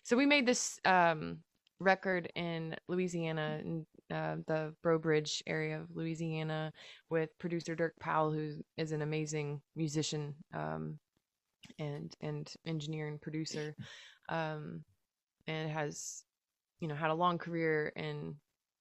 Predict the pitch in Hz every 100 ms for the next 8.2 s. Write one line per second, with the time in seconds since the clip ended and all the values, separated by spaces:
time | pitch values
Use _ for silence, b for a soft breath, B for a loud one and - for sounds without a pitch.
0 | _ _ 208 190 196 185 175 170 165 170
1 | 160 156 151 - 196 208 190 180 170 165
2 | 160 160 156 - 156 165 165 - 196 202
3 | 185 175 - - 170 156 170 165 - 175
4 | 180 175 156 156 160 165 - 160 156 147
5 | 151 - B B B B - 170 160 180
6 | 214 226 214 180 165 - 180 175 160 185
7 | 180 180 170 160 175 175 170 - 156 165
8 | 156